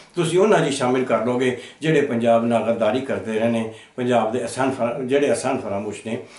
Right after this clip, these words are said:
ਸੋ ਅਜੇ ਮੌਕਾ ਹੈ, ਸੰਭਾਲੋ। ਡੁੱਲੇ ਪੈਰਾਂ ਦਾ ਕੁਝ ਨਹੀਂ ਵਿਗੜਿਆ। ਮਾਫੀ ਮੰਗਣੀ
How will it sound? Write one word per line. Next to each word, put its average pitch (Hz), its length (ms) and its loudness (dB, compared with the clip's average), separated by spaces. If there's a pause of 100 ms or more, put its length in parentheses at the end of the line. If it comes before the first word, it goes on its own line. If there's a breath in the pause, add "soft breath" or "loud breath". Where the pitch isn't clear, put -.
(200 loud breath)
ਸੋ 131 380 -4
ਅਜੇ 156 180 0
ਮੌਕਾ 120 320 -2
ਹੈ, 113 60 6
ਸੰਭਾਲੋ। 135 640 0 (420 loud breath)
ਡੁੱਲੇ 160 300 2
ਪੈਰਾਂ 135 200 2
ਦਾ 123 120 2
ਕੁਝ 120 280 -4
ਨਹੀਂ 143 140 -2
ਵਿਗੜਿਆ। 147 440 2 (220)
ਮਾਫੀ 135 520 2
ਮੰਗਣੀ 156 480 2